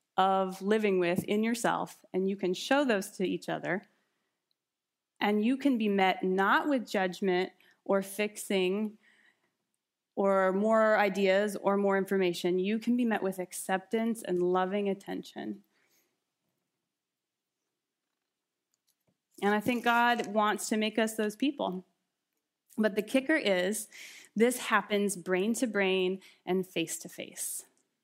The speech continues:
It has to happen face to face.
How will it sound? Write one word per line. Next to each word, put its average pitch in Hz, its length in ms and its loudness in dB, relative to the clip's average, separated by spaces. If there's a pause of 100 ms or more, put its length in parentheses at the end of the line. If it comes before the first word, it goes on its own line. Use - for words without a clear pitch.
(760)
It 196 100 -2
has - 760 -2
to 214 140 -4
happen 170 520 -2
face 160 420 -10
to 175 180 -8
face. - 480 -12